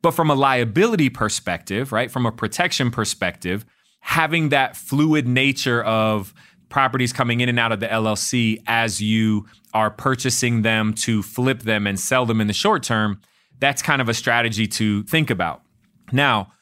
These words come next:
when we start to think about that longer term strategy, that buy and hold strategy, where you are someone who is buying real estate and then you are ultimately going to hold that real estate and have,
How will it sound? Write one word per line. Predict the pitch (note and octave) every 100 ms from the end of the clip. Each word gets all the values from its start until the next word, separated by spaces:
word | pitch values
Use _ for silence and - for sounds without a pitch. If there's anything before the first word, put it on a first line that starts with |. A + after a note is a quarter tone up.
| _ -
when | C#3+
we | D3
start | C3 E3 D3+
to | C#3
think | D#3 C#3
about | C3 B2+ G#2
that | A2+ A2 F#2+
longer | F#2+ G2 D3+ G3 E3
term | B2+ A#2+ G#2+
strategy, | - G2+ F#2+ F2 F2 F2
that | F#2+ G#2 E2+
buy | A#2 A#2+
and | A2+ G#2
hold | - A3 B3 E3
strategy, | - G2+ F2+ F2 F2 G2+ - _ _
where | G2+ A#2 A#2 A2+ A2 G#2+ - _ _
you | G2 B2 B2
are | A#2 A#2 A2
someone | - B2+ A#2
who | B2+
is | A2+ F#2+
buying | A#2 C3 C3 B2 - G2+
real | G#2 A2
estate | G#2+ - G#2 G2+ -
and | G#2+ G#2
then | G#2+
you | G#2 G#2
are | G#2 G2+ -
ultimately | A2+ - A2+ G#2+ G2 G2 G2 F#2 _ _ _
going | A2 A2+ G#2+ G#2
to | - G#2+ G2+ F#2+ - -
hold | - D3 F3 D#3+
that | C#3+ C3+
real | A#2+ C#3+ A2+
estate | - G2+ G2 G2 _
and | G#2+ G#2+ G#2 G2+ G#2
have, | - B2+ C3